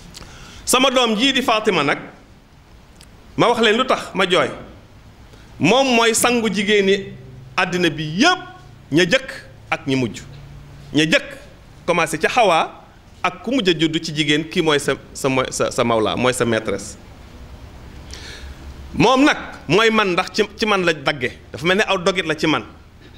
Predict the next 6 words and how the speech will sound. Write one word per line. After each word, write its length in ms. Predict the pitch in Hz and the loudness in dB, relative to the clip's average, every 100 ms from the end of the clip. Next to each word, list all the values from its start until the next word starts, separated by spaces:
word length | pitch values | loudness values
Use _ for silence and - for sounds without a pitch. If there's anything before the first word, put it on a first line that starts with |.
| - - - - - - - - - - - - - - - - - | -20 -20 -20 -20 -20 -20 -20 -20 -20 -20 -20 -20 -20 -20 -18 -16 0
Moom 300 | 151 247 277 | 4 4 6
nag 180 | 285 214 | 4 2
mooy 180 | 196 214 | 2 4
sama 220 | 214 214 | 4 4
leeri 220 | 208 202 | 4 2
bët. 160 | 190 | 0